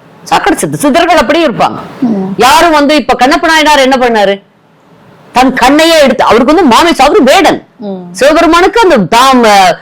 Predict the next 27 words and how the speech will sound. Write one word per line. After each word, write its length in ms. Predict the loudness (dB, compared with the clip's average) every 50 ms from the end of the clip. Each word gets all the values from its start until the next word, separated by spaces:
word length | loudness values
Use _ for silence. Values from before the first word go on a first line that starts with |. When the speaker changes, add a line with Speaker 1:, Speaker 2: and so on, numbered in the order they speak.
| -14 _ -4 -2
Speaker 1:
வேட்டையாடின 520 | 0 0 0 0 0 2 2 2 2 2
மிருகங்களுக்கு 720 | 2 2 2 2 4 4 2 2 2 2 2 2 2 2
கூடிய 340 | 2 0 0 2 0 0 0
க-, 280 | 2 2 2 2 2 0 -2 -2
மாமிசத்தை 580 | -2 -2 0 0 0 0 0 0 -2 -2 -4 -2
கொண்டு 180 | 0 0 0
போய் 100 | 2 2
வச்சு 220 | 2 0 0 -2 -2
கும்பிட்டார். 400 | -2 0 0 0 0 -2 -2 -4 _ _ _ _ _ _ _ _ _ _ _ _ -20 -16 -6
அவரு 240 | -2 0 0 0 0
கண்ணுல 300 | 0 0 0 0 2 2
ரத்தம் 320 | 0 0 0 0 0 0
வந்தோடனே 340 | 0 0 0 0 0 0 0
தன் 220 | 0 0 0 0
கண்ணை 300 | 0 0 0 0 0 0 -2 -2 -6 -10 -4
த-, 140 | -2 -2 0
நினைக்காம 580 | 0 0 -2 -2 -2 0 0 2 2 2 2 2
கொண்டு 200 | 2 2 2 2
போய், 500 | 2 2 2 2 2 2 0 0 -2 -6 _ _ _ -4
அஹ், 120 | -2 0 2
ரத்தம் 320 | 2 2 2 2 0 0
அப்படியே 280 | 0 0 0 -2 -2 -2
பிடுங்கி 300 | 0 0 2 4 4 4
எடுத்து 280 | 4 2 2 0 0 0
அந்த 260 | 0 0 0 -2 -2
கண்ணுல 260 | -2 -2 0 0 -2 -2
வச்சார். 280 | -4 -4 -4 -6 -6